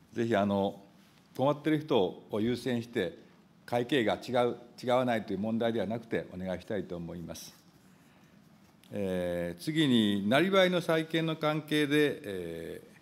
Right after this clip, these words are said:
ー、台風十九号で二重被災を受けた方が多ございます。まあ、その観点もありまして、えー、十一月八日の予算委員会でも質問させていただきましたが、グループ補助金が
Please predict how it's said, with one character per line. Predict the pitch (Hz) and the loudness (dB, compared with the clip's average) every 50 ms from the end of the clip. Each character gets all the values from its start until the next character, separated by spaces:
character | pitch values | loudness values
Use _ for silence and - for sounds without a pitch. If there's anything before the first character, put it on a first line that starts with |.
| - - - | -20 -8 -4
ー、 | |
台 | 131 135 147 | 0 0 0
風 | 139 147 143 | 0 0 -2
十 | 131 143 143 139 | -2 -2 -2 -2
九 | 139 131 | -2 -2
号 | 127 127 110 92 80 | 0 2 2 2 0
で | 76 82 82 - - - - - - _ _ _ - - - | -2 -6 -8 -10 -12 -18 -20 -20 -20 _ _ _ -20 -10 -2
二 | - 120 127 | 0 0 0
重 | 123 143 151 | 2 0 0
被 | 143 147 | 0 0
災 | - 202 165 139 113 | 0 2 4 4 4
を | 101 92 | 2 0
受 | 87 85 - 98 | -2 -4 -6 -8
け | 90 | -6
た | - 87 | -6 -10
方 | 85 - 92 - 98 98 | -10 -10 -10 -8 -4 -2
が | 107 101 87 80 - | -2 -2 -2 -2 -6
多 | 95 98 90 | -8 -8 -6
ご | 82 87 | -6 -8
ざ | 80 76 78 | -10 -10 -12
い | 82 | -14
ま | 90 90 | -16 -18
す。 | - - - - _ | -20 -20 -20 -14 _
ま | 120 | -12
あ、 | 113 | -6
そ | - 156 | -4 -4
の | 156 143 | -2 2
観 | 147 151 147 143 117 | 2 2 2 4 2
点 | 147 139 139 | 0 2 2
も | 120 110 | 4 4
あ | 107 | 4
り | 107 110 | 4 2
ま | 117 117 113 | 2 0 0
し | 117 | -2
て、 | - - 113 107 101 98 - - - - - - - - _ _ - - - - - - | -4 -2 2 2 2 0 0 -6 -14 -20 -20 -20 -20 -20 _ _ -20 -20 -20 -20 -14 -10
え | 95 95 95 92 90 87 85 82 87 | -6 -6 -4 -4 -4 -4 -4 -6 0
ー、 | 101 | 2
十 | 147 | 2
一 | 156 156 156 | 2 4 2
月 | 156 151 151 139 | 2 2 2 2
八 | 147 151 151 | 2 2 2
日 | 151 147 143 | 2 2 2
の | 143 135 135 131 127 120 - - - - - - - - - | 2 4 2 2 2 0 -4 -8 -14 -20 -20 -20 -20 -14 -12
予 | 123 | -12
算 | 113 - 131 123 135 | -4 -2 0 0 0
委 | 143 | -2
員 | 123 | 0
会 | - 110 98 | 0 0 0
で | 90 92 | 0 -2
も | 92 | -6
質 | 90 - - | -6 -6 -6
問 | 110 104 | -6 -6
さ | 104 104 | -6 -8
せ | 101 - | -8 -8
て | 110 | -8
い | 101 | -4
た | 117 117 | -2 -2
だ | 120 123 | -2 -2
き | 120 123 | -4 -4
ま | 127 131 | -6 -6
し | 127 | -6
た | - - 87 | -6 -6 -4
が、 | 92 87 82 - - - - - - - - | -2 -4 -4 -4 -8 -18 -20 -20 -20 -10 -4
グ | 110 | 0
ル | 147 190 220 | 0 0 2
ー | 208 | 2
プ | 185 143 | 0 2
補 | 120 120 | 2 2
助 | 107 113 107 | 0 0 -2
金 | - 110 107 104 101 | -4 -4 -4 -2 0
が | 101 104 107 107 104 101 - - | 2 4 4 4 4 2 -2 -8